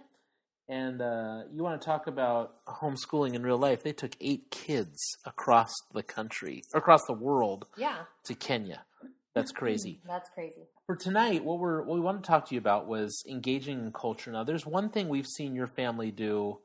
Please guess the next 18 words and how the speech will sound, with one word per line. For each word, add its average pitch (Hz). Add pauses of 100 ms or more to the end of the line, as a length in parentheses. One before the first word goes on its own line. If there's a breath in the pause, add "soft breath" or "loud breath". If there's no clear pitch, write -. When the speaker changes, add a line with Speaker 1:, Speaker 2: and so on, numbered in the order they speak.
(160 soft breath)
Speaker 1:
pretty 202
well, 131 (100)
and 123
that's, 131 (260)
uh, 117
take -
part 147
in 120
sporting 110
events 92 (360)
and, 110
and 113
kind 135
of 120
engage 113
the 113
culture. 117
So 120